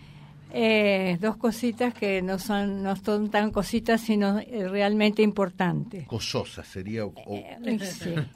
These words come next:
Speaker 1: Este, primero, eh, quiero, este,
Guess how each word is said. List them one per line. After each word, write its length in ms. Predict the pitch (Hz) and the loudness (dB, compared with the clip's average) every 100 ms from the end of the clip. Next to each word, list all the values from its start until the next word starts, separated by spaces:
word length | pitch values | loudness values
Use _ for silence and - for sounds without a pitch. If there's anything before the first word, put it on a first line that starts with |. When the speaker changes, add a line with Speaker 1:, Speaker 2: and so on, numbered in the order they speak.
| 139 - - - - | -10 -10 -20 -20 0
Speaker 1:
Este, 480 | 226 202 - 226 | 2 2 0 -4
primero, 800 | 202 247 247 240 226 180 170 151 - - - 196 | -2 0 4 4 4 4 2 -2 -10 -20 -20 -20
eh, 260 | - 226 214 | -4 2 2
quiero, 640 | - 247 240 220 214 208 202 | 4 4 6 6 4 4 0
este, 1000 | 233 208 180 - 190 185 185 180 185 185 | 2 0 0 -2 0 2 2 0 -2 -8